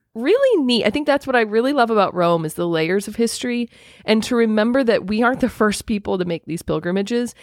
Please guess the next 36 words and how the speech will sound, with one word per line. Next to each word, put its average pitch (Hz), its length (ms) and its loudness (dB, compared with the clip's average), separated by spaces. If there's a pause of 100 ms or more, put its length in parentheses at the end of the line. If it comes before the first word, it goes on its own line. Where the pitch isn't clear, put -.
(100)
Sometimes 539 340 0
we 262 100 4
get 196 180 2
really 180 260 4
self-centered 156 500 0
and 147 100 -4
just 143 160 -8
think 151 160 -8
that 139 140 -4
we're 147 140 0
the 151 80 -2
center 139 400 -2
of 131 100 -4
the 151 120 -2
world 139 400 -2
and, 135 80 -4
like, 123 220 -10 (320)
history 185 380 2
revolves 147 560 2
around 143 480 -2 (400)
twenty 196 440 4
twenty-one 175 760 4
and, 147 220 -6 (120)
you 139 140 -12
know, - 100 -14 (360)
but 220 260 0 (120)
that 247 320 -2
people 359 240 0
have 262 100 0
been 214 160 2
there 196 160 2
before 170 360 -2
us 147 180 -2
and 147 60 -4
have 156 100 -4
been 151 320 -2